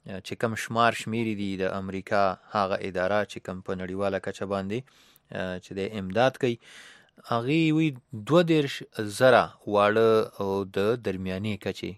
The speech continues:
کاروبارونه په پاکستان کې دي. او د هغې معیار چې دی، فایو هنډرډ، آه، آه، چې دی، میلیون،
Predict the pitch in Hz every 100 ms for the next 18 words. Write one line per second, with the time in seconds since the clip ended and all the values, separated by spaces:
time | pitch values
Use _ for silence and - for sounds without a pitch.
0 | - 92 92 90 92 92 90 - 90 85
1 | - 90 - 87 85 - 87 90 92 98
2 | 101 98 147 156 _ _ _ _ _ _
3 | _ _ - 113 107 143 - 135 143 147
4 | - - 113 113 - 113 110 104 _ -
5 | - - - _ - 110 101 98 95 95
6 | 95 95 - 95 92 90 92 - 95 98
7 | 92 90 92 110 95